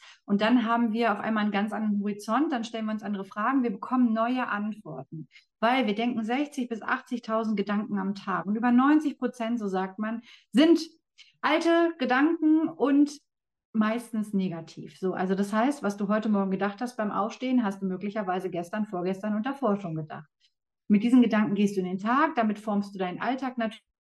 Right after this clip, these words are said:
Daraus resultieren die Ergebnisse, die du eben erwartest. So, kann ja kein toller Tag werden, dann wird's ein doofer Tag. Also ich meine, wir lassen uns vielleicht manchmal überraschen, aber wenn du rausgehst und glaubst: "Oh, ich hab heute echt einen tollen Tag",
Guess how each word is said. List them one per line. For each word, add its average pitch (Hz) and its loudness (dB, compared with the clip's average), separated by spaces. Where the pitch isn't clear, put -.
Daraus 233 -2
resultieren 208 0
die 202 -2
Ergebnisse, 202 -6
die 214 -2
du 196 -4
eben 202 0
erwartest. 269 0
So, 254 -4
kann 254 -2
ja 277 -2
kein 247 0
toller 220 -6
Tag 190 -8
werden, 277 0
dann 226 0
wird's 214 -8
ein 190 -8
doofer 240 -4
Tag. 311 -2
Also 202 -2
ich 190 -6
meine, 190 -2
wir 190 -4
lassen 190 -6
uns 185 -10
vielleicht 185 -8
manchmal 185 -2
überraschen, 175 0
aber 226 4
wenn 220 4
du 202 4
rausgehst 247 0
und 220 0
glaubst: 214 0
"Oh, 214 -2
ich 190 -4
hab 202 -8
heute 214 -4
echt 247 -4
einen 254 6
tollen 240 2
Tag", 294 -2